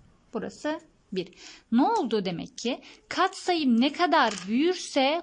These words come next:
kollarım o kadar içeriye doğru kapanıyor arkadaşlar. Devam ediyorum. Şimdi simetri ekseni.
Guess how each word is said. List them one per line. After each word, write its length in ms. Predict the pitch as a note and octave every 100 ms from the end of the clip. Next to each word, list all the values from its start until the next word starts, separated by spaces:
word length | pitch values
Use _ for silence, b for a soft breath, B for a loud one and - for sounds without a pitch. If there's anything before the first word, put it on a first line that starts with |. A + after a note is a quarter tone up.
| -
kollarım 560 | - D4 D4+ F4 F4+ -
o 140 | E4+
kadar 360 | E4+ D#4 A#3+ A3 -
içeriye 560 | C4+ - D4 D4+ D#4
doğru 460 | D4 D4 D4 E4+ F4 - _
kapanıyor 500 | - C4+ C4 A3+ F#3
arkadaşlar. 720 | E3+ - F#3 F#3+ - - - - _ - _ _ _ _ _ _ _ _ _ - - _ - - - - - - - - - - - - - - - - - - - _ _ _ _ _ _
Devam 420 | A3 G#3+ F#3 F3+
ediyorum. 400 | A#3 C4 C4+ C4 C4 B B -
Şimdi 380 | - D#4 G#3+ G3
simetri 600 | - - D4+ D4 - G3
ekseni. 440 | E3+ - - -